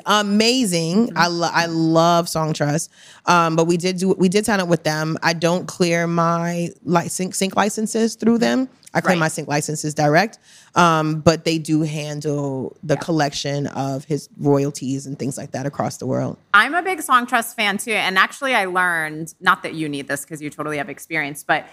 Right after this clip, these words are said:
Speaker 2: if you are with Songtrust, 'cause they don't do sync pitching, but if you have a sync request come in, you can take it to them 'cause it's the Downtown Music team,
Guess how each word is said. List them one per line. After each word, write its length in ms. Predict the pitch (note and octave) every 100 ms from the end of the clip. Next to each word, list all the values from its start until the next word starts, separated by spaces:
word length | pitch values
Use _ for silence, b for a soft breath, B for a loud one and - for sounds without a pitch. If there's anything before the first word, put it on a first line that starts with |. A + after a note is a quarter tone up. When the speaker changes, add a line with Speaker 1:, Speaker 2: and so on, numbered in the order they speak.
| B
Speaker 2:
if 120 | F#3
you 100 | G#3
are 160 | A3 D4
with 160 | D#4+ -
Songtrust, 440 | A3 G#3 G3 F#3+
'cause 140 | F#3+
they 140 | F3 F#3+
don't 500 | F#3 - G#3 B3+ -
do 140 | A#3+
sync 360 | G#3+ G3 F#3+ -
pitching, 600 | F3+ - D3 C3 B2 D#3 - _
but 100 | F#3+
if 180 | G3 -
you 120 | A#3+
have 260 | A3 B3+ C4+
a 80 | D4
sync 320 | - A#3 A#3
request 560 | G#3+ G3+ - F3+ - -
come 200 | F#3 D#3
in, 240 | D3+ F#3+
you 80 | F#3+
can 460 | F#3+ - G3+ A3+ A3+
take 320 | - G3 G#3+
it 120 | -
to 140 | - E3+
them 360 | D#3 C#3+ D3
'cause 180 | C#3+ E3
it's 160 | D#3+ -
the 140 | E3+
Downtown 600 | D#3+ D#3+ D#3+ E3 D#3+ D#3
Music 360 | D3+ D#3+ D#3+ -
team, 480 | - C#3+ C#3+ D3